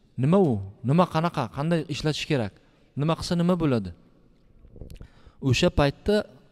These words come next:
yosh farzandlarimizga qiziqarli bo'ladi. "Ha, bu biladi", deydi otam. <clears throat> "Mag'rur ham bo'ladi bu. Tilni ham biladi kerak bo'lsa", deydi.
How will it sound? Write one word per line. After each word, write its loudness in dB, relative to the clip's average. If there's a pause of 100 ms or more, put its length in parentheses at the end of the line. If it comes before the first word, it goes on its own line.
(160)
yosh 4 (280)
farzandlarimizga -2
qiziqarli -4
bo'ladi. -12 (680)
"Ha, -14
bu -4
biladi", 2
deydi -4
otam. -12 (220)
<clears throat> -10
"Mag'rur 0
ham 2
bo'ladi -2
bu. -16 (1080)
Tilni 2
ham 4
biladi 4
kerak 2
bo'lsa", 0
deydi. -12